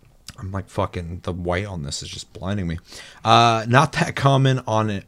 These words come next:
of an occurrence. Uh, it does tend to sound like I had a stroke typing.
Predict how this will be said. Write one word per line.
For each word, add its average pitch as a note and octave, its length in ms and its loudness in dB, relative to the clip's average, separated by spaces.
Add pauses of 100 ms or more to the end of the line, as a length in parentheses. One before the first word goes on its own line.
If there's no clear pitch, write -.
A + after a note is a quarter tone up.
of G#2 300 0
an F2+ 100 -4
occurrence. G2 600 0 (320)
Uh, G2 300 2
it G#2 140 -2
does C3 260 2
tend A#2 300 0
to G2+ 60 0
sound A2 340 2
like G#2 200 0
I F#2+ 60 0
had F#2+ 240 0
a F2 60 -6
stroke - 360 -4
typing. F2+ 540 -2